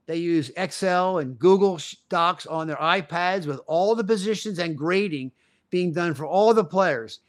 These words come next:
And yes, that includes the transfer portal, who have a special designation on their grading. You also see these recruiters start early on going after the juniors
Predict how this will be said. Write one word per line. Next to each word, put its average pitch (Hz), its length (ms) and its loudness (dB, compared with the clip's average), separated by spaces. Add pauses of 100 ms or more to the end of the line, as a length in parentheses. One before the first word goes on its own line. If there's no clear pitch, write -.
(120)
And 175 180 -2
yes, 202 220 0
that 202 180 -2
includes 208 340 0
the 220 60 -4
transfer 226 580 -2
portal, 117 500 -8 (480)
who 170 140 4
have 175 280 2
a 156 60 0
special 233 1000 0 (320)
designation 165 800 -2
on 139 380 -6
their 208 260 6
grading. 131 420 -4 (1160)
You 160 140 2
also 220 380 6
see 214 400 -2
these 185 300 -2
recruiters 175 560 0
start 165 460 2
early 233 340 6
on 165 420 0 (600)
going 190 320 0
after 180 260 -4
the 165 100 -4
juniors 156 640 -4